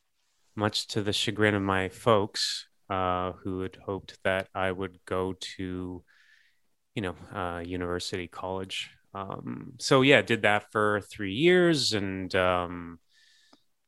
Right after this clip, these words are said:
you know, discovered a lot about myself. Um, and then, yeah, it was, it was sort of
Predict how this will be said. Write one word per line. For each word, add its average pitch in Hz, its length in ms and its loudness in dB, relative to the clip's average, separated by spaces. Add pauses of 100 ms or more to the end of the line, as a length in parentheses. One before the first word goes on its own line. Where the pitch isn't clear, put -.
(800)
you 156 120 6
know, 147 120 10
discovered 127 400 6
a 113 40 6
lot 113 220 10
about 107 200 6
myself. 123 880 6 (320)
Um, 110 440 4
and 117 160 0
then, 139 180 4
yeah, 151 260 8
it 110 80 2
was, 98 400 -2
it 117 40 -10
was 107 160 -6
sort 131 160 -4
of 127 120 -10